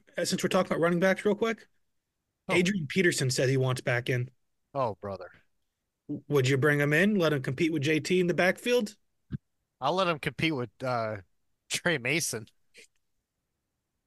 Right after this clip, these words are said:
Speaker 2: and Evan Hull.
Speaker 1: Hey, that's, I got him in Dynasty.
Speaker 2: Evan.
Speaker 1: Actually,
Speaker 2: I
Speaker 1: no, I
Speaker 2: remember,
Speaker 1: cut him.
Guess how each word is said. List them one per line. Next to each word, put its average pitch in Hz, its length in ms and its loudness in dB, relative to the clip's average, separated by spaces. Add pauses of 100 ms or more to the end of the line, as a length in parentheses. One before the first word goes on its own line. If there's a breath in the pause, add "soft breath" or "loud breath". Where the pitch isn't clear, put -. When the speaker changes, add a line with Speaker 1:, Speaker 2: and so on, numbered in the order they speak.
(1080)
Speaker 2:
and 123 120 -6
Evan 139 260 -2
Hull. 117 440 -4 (1120 loud breath)
Speaker 1:
Hey, 143 180 0
that's, 143 220 0
I 151 180 0
got 156 160 2
him 151 80 0
in 135 80 -2
Dynasty. 139 500 -4 (1040)
Speaker 2:
Evan. 127 360 -4 (2500)
Speaker 1:
Actually, 165 240 2
Speaker 2:
I - 0 -
Speaker 1:
no, - 0 -
I 196 40 2 (280)
Speaker 2:
remember, 139 120 0
Speaker 1:
cut 127 140 -4
him. 120 160 -10